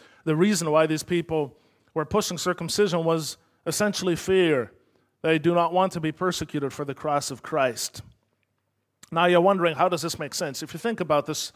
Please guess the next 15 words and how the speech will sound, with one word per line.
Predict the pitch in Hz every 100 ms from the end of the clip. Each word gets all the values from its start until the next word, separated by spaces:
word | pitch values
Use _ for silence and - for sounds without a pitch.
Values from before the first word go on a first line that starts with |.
| _
a | -
little | 160 185
bit, | 160 143 165 - _ _ _ _
it, | 185 165
it | 196
is | 214 175
a |
puzzle. | 165 - 208 151 117 - - _ _ _ _ _ _ _ _ _ _ _ _ _ _ _ _ _ _ _ _ _ _ _ _
Why, | - 170 220 240 226 - _ -
you | 196
got | 220
this | 208 170
group, | 226 208
the | 180
Judaizers, | 143 202 185 139 123 123 165 185 139